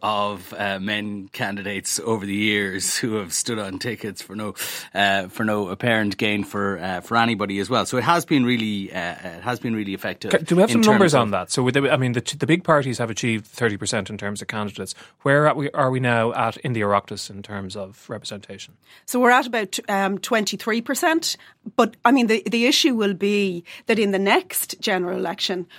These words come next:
Speaker 3: we're, the quota will be higher, 'cause it will be up to forty percent.
Speaker 2: Hmm.
Speaker 3: Um, and I think that's, you know, an important piece of this in terms of, um,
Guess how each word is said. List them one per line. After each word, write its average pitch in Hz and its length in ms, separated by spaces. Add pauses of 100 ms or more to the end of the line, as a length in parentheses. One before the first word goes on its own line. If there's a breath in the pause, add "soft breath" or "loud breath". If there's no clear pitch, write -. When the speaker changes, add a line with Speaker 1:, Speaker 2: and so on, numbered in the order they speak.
Speaker 3:
we're, 220 240
the 208 140
quota 202 460
will 180 140
be 185 140
higher, 196 400
'cause - 200
it 214 60
will 190 120
be 190 140
up 190 140
to 202 80
forty 208 360
percent. - 520
Speaker 2:
Hmm. 214 120 (200 loud breath)
Speaker 3:
Um, 185 320
and 214 140
I 226 100
think 233 300
that's, - 420
you 240 80
know, 208 220
an 208 100
important 202 520
piece 214 260
of 196 60
this 175 280 (240 loud breath)
in 202 140
terms 196 480
of, 185 420 (240 loud breath)
um, 185 480